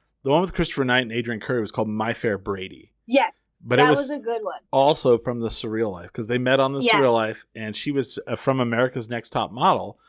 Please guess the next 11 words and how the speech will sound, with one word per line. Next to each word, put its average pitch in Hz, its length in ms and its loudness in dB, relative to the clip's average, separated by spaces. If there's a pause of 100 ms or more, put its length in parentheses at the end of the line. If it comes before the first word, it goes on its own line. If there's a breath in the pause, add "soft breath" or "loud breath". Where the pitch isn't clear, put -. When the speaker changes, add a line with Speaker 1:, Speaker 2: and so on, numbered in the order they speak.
(140)
Speaker 1:
super 160 380 -2
hot, 123 460 2
and 131 100 -2
then 131 120 -2
he 214 200 -4
was, 254 180 -2
like, 117 220 -2 (320 soft breath)
he - 160 -8
was 208 160 0
Peter 180 320 -4
Brady, 127 520 -2